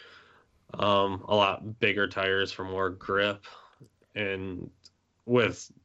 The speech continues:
some of the power that you put down, I mean, grip is the name of the game now.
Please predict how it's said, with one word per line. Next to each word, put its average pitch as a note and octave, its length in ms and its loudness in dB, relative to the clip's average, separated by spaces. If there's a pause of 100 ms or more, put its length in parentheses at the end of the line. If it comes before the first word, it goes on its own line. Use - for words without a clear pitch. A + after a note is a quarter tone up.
(120)
some A#2+ 220 0
of G2 80 -2
the F#2+ 60 -2
power G2+ 380 2
that F#2+ 260 -2 (400)
you G2+ 180 -6
put G#2 200 -4
down, F#2+ 220 0
I F#2 60 -4
mean, G2 240 -4
grip A2+ 400 2
is F#2 160 -2 (100)
the G2+ 80 -2
name G2+ 240 0
of F#2 60 -2
the F#2+ 80 0
game G2 340 0
now. F#2 340 -4